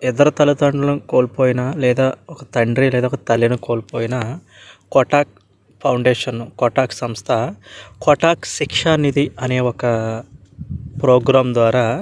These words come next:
తల్లిదండ్రులు ఎవరైతే కరోనా వల్ల తల్లిదండ్రులను కోల్పోయి వాళ్ళ ఎడ్యుకేషన్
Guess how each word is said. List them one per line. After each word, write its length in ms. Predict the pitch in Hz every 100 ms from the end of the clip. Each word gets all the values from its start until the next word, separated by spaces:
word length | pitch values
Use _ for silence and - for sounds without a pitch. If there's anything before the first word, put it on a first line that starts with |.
| 233 - - - - _ -
తల్లిదండ్రులు 600 | 131 147 - 147 147 143 127
ఎవరైతే 400 | 123 135 131 139 -
కరోనా 360 | 127 120 127 127
వల్ల 260 | 127 123 139 120 135 -
తల్లిదండ్రులను 500 | 123 123 120 131 131 -
కోల్పోయి 560 | 120 120 117 127 113 113 135 - - - -
వాళ్ళ 160 | 143 135
ఎడ్యుకేషన్ 600 | 120 127 151 147 - 147